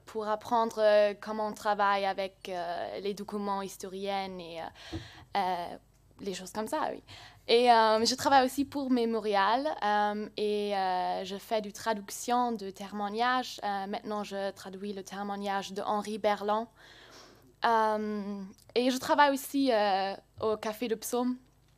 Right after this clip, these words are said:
deux jours par semaine. Et, euh, oui, c'est tout. <laughs> Et, euh, pourquoi est-ce que j'ai fait un service civique avec A S F ? Euh, il y a beaucoup de raisons qui, je trouve, sont un petit, euh, typiques.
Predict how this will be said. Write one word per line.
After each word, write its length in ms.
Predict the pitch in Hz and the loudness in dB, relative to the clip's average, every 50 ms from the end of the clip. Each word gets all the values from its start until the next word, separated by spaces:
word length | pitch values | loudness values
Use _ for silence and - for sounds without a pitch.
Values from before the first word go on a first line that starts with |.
| _ _ - - - - | _ _ -20 -16 -12 -10
deux 240 | 233 202 226 220 | -6 -4 -2 -4
jours 400 | 214 190 208 214 214 202 185 202 | -4 -4 -6 -6 -6 -6 -8 -10
par 180 | - - - - | -14 -14 -16 -16
semaine. 600 | - - 196 202 208 196 220 247 269 277 269 269 | -14 -12 -8 -6 -4 -4 -2 0 0 0 -2 -2
Et, 260 | - 220 220 214 214 208 | -4 -6 -4 -2 -2 0
euh, 440 | 208 208 208 202 202 202 202 208 208 208 - _ _ _ _ _ _ _ _ _ | 0 2 2 2 2 2 0 -2 -4 -6 -12 _ _ _ _ _ _ _ _ _
oui, 140 | 311 349 359 - | -4 -4 -4 -4
c'est 240 | - - - - - | -4 -4 -4 -2 -2
tout. 220 | - - 285 370 466 - - | -2 -2 0 2 2 2 4
<laughs> 880 | 269 262 269 - - - - - - - - - - - - - _ | 4 4 4 2 -2 -6 -12 -14 -14 -12 -12 -12 -14 -16 -18 -8 _
Et, 260 | - 233 254 262 254 | 4 6 8 10 10
euh, 280 | 254 247 247 240 240 240 240 | 10 10 12 10 10 8 6
pourquoi 640 | - 285 254 - 277 269 262 254 247 240 240 233 - - | 2 -4 -2 4 6 8 10 10 8 8 8 6 4 2
est-ce 180 | 190 - - | -2 -4 -6
que 80 | - 226 | -8 -8
j'ai 180 | 202 208 208 190 | -6 -6 -6 -6
fait 420 | - - 220 214 196 190 185 185 | -6 -4 -2 0 2 2 2 0
un 200 | 180 180 185 185 | 0 -2 -4 -8
service 320 | - - 196 196 190 196 | -8 -8 -8 -8 -8 -12
civique 400 | - - 208 190 185 202 196 - | -14 -14 -14 -12 -12 -12 -8 -6
avec 300 | 202 185 180 185 185 - | -6 -6 -6 -6 -6 -4
A 160 | 113 110 - - | -4 -4 -4 -6
S 180 | - - - | -8 -8 -6
F ? 320 | 110 107 - - - - - 104 | -6 -6 -6 -10 -12 -8 -4 -2
Euh, 400 | 196 196 190 - - 196 190 - - - - - - - - - - - - - - - - | -2 -2 -2 -4 -6 -10 -12 -12 -16 -18 -20 -20 -20 -20 -20 -20 -20 -20 -20 -20 -6 0 2
il 100 | 269 262 | 4 6
y 80 | 254 | 6
a 80 | 277 269 | 6 6
beaucoup 300 | 233 269 - - 320 320 | 4 2 -2 -2 -2 0
de 80 | 320 | 0
raisons 480 | 302 269 277 269 254 208 254 277 285 277 | 0 0 0 0 0 2 2 4 4 2
qui, 380 | 269 - - 254 240 233 233 214 | 0 -2 -6 -8 -6 -4 -4 -6
je 80 | 202 208 | -6 -8
trouve, 260 | - - - 262 - | -10 -10 -10 -10 -8
sont 140 | - - 240 | -6 -4 -2
un 180 | 226 220 214 | -2 -2 -4
petit, 480 | 208 - - - - - - 233 233 214 | -6 -10 -14 -18 -14 -12 -8 -2 0 2
euh, 180 | 196 190 180 | 2 2 0
typiques. 640 | 185 - - 214 208 - - 180 262 269 - - - | -2 -4 -8 -10 -10 -6 -4 -2 -2 -2 -6 -10 -14